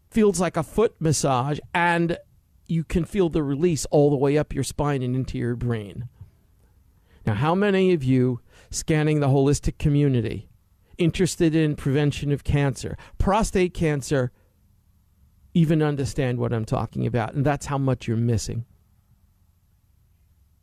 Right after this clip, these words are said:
And we're gonna do the same thing. To alkalize the body, to get your mid-morning urine P H in an alkaline range, great. But a tumor is a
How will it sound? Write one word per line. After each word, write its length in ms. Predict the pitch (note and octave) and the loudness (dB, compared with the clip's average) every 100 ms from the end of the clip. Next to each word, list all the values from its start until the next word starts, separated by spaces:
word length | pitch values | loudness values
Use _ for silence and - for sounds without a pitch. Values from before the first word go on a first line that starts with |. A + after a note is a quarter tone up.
| _ _ _ _ _ _ _ _ _ _ | _ _ _ _ _ _ _ _ _ _
And 200 | - C3+ | 0 2
we're 140 | C#3 D3+ | 2 2
gonna 180 | D3 | 0
do 160 | C#3+ D3 | 2 2
the 100 | C3 | 0
same 440 | - E3 D#3 D#3 | -2 0 2 2
thing. 260 | C#3+ E3 C3 | 0 0 0
To 120 | - - | 0 0
alkalize 680 | D#3+ F3 F3+ F3 E3+ E3 | 0 0 0 0 0 -2
the 60 | F3 | -4
body, 460 | D3 D3+ D#3+ F3 - - _ _ _ - | 0 2 2 0 -2 -12 _ _ _ -8
to 100 | - | -6
get 280 | B2+ D#3 - | 0 -2 0
your 80 | D3 | 0
mid-morning 760 | C#3+ D#3 D3+ D#3 D#3 D#3 D#3 - | 0 2 2 2 2 0 -4 -10
urine 420 | - C#3 C#3+ D3 | -2 0 2 0
P 260 | C#3 D3 C#3 | -4 -2 0
H 480 | C3 C#3+ - - - _ _ _ - | 0 -2 -6 -16 -18 _ _ _ -2
in 100 | B2+ | 2
an 80 | B2+ | 2
alkaline 480 | C3 C#3 C3+ C3+ | 2 -2 -2 0
range, 380 | C3 C#3 C3 - | 0 -2 -2 -6
great. 340 | - D#3 C3 - _ | 0 2 0 -4 _
But 120 | C#3+ - | -4 -4
a 60 | |
tumor 420 | - - A3+ G3 | -2 2 2 2
is 200 | G3+ D3 | 0 0
a 140 | D#3 | 0